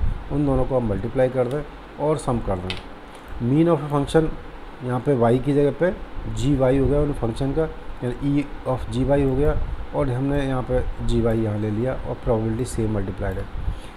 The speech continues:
इसी तरह से हम variance वी वाई, इसको हम, अ, variance से denote करते हैं, that is called sigma square। और ये जैसे कि आपने पिछले इसमें पढ़ा, this is average square deviation between a relation of a random variable within its mean। तो यहाँ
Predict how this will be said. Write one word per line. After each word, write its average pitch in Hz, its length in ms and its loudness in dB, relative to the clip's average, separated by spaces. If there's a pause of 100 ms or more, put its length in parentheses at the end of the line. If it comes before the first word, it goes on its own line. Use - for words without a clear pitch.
(140)
इसी 170 160 2
तरह 180 200 4
से 175 120 2
हम 165 140 2
variance 131 520 4 (1500)
वी 160 220 4
वाई, 117 200 6 (760)
इसको 123 220 -2
हम, 123 140 2
अ, 110 480 -2
variance 120 300 2
से 151 80 2
denote 131 320 -2
करते 127 200 0
हैं, 170 60 0
that 123 200 -2
is - 100 -12
called 110 200 0
sigma 127 360 -2 (100)
square। 139 340 2 (600)
और 165 180 6
ये 139 240 4
जैसे 156 280 4
कि 160 80 4
आपने 151 260 4
पिछले 139 300 -2
इसमें 139 260 -2
पढ़ा, 143 280 2
this 147 140 -2
is 151 80 0 (180)
average 143 480 2
square 147 400 0
deviation 156 520 4
between 135 280 0
a 165 60 2
relation 131 460 2
of 127 100 -4
a 127 40 2
random 110 320 0
variable 123 340 2
within 120 300 0 (140)
its 110 180 -4 (160)
mean। 110 160 -2 (440)
तो 131 60 0
यहाँ 135 180 2